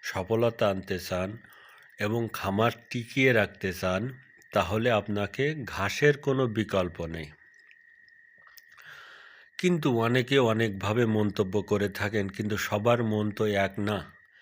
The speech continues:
হাতের পাঁচটা আঙুল তো এক হয় না। কিন্তু আমি মনে করি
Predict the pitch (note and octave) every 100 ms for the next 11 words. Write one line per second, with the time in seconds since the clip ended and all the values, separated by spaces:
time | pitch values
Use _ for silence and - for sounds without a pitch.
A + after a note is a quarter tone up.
0 | - - - - - - G2+ - A#2 G#2+
1 | - G#2 - - G2 G2 A2 G#2+ A2 F#2+
2 | G2+ G2 - F#2 E2 D#2 - _ _ _
3 | _ _ _ _ _ - _ - C3 A#2
4 | A#2 F2+ - - - - - - - G#2+
5 | A2+ C#3 C3+ G#2+ F#2+ F#2+ F2